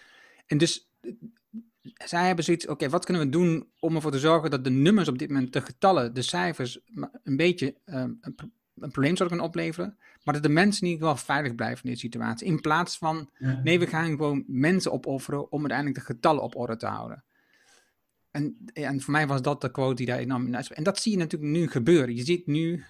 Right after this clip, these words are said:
Speaker 1: ehm, voorbeelden in het nieuws. Eh, K L M is natuurlijk een voorbeeld dat veel gebruikt is, maar dat zie je op vele fronten, waarbij in no time tweeduizend mensen worden ontslagen. Ehm, en de topman krijgt een bonus.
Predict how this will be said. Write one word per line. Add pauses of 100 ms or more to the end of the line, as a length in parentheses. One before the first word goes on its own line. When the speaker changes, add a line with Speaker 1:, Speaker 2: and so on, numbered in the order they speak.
(400)
Speaker 1:
ehm,
voorbeelden
in
het
nieuws. (680)
Eh,
K
L
M
is
natuurlijk
een
voorbeeld
dat
veel
gebruikt
is,
maar
dat
zie
je
op
vele
fronten,
waarbij (120)
in
no
time
tweeduizend
mensen
worden
ontslagen. (840)
Ehm, (680)
en
de
topman
krijgt
een
bonus.